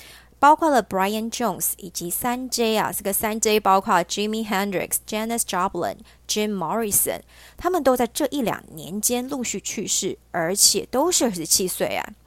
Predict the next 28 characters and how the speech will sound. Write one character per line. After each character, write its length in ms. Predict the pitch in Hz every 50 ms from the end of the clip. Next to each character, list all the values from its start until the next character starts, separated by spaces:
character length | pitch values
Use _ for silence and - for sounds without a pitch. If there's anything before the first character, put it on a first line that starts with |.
| - - - - - -
在 140 | - 330 330
音 120 | - 330 359
乐 180 | 370 370 330
界 260 | 277 - - 277 262 233
俨 200 | 196 196 185 185
然 180 | 190 202 233
成 260 | 240 - 247 208 208
为 100 | 208 208
了 100 | 208 208
一 100 | 208 208
个 160 | 202 - 208 202
非 280 | - - 220 220 226
常 340 | 220 233 202 190 190 196 196
难 180 | 196 185 196 214
以 120 | 226 233
解 240 | 208 - 202 170 185
释 220 | - - 226 220
又 140 | 208 208 202
引 200 | - 196 175 156
人 160 | 160 160 175 -
议 220 | - 247 233 214
论 240 | 202 220 220 190 190
纷 320 | - - - 170 175 185 190
纷 260 | - - 185 175 175
的 80 | 180 175
诅 240 | - - - - -
咒 200 | - - 247 214
哦。 280 | 165 95 92 95 -